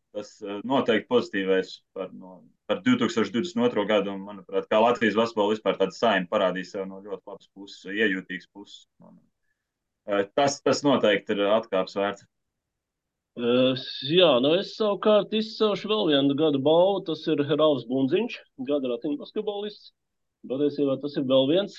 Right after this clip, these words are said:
Speaker 2: panākums Latvijas basketbolam, ratiņbasketbola izlases otrā vieta Eiropas čempionāta B divīzijā, pirmo reizi tik augstu, pirmo reizi izcīnīt ceļzīmu uz A divīziju. Nu, kā viņiem, kā viņiem tur ies,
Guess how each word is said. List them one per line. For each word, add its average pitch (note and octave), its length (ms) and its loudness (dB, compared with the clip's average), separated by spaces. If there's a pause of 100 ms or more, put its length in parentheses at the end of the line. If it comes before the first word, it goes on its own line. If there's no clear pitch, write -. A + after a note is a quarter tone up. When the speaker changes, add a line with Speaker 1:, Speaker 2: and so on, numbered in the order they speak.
(140)
Speaker 2:
panākums F#3+ 640 4
Latvijas F3 640 -2
basketbolam, C#3+ 920 0
ratiņbasketbola C3 1160 0
izlases B2 640 0 (640)
otrā B2+ 400 2
vieta C3+ 320 2
Eiropas C3 260 0
čempionāta C3+ 320 2
B B2+ 200 0
divīzijā, F3+ 640 2
pirmo B2+ 320 0
reizi C3 300 0
tik A#2 160 -6
augstu, E3 400 0
pirmo B2 260 0
reizi A#2+ 280 -2
izcīnīt A2 520 -2
ceļzīmu A2 540 -2
uz A2+ 80 -4
A D3+ 140 4
divīziju. F3+ 640 2 (640)
Nu, B2+ 400 0
kā D#3 220 4
viņiem, B2 400 2
kā C3+ 180 0
viņiem B2+ 260 2
tur A#2+ 160 0
ies, C#3+ 300 4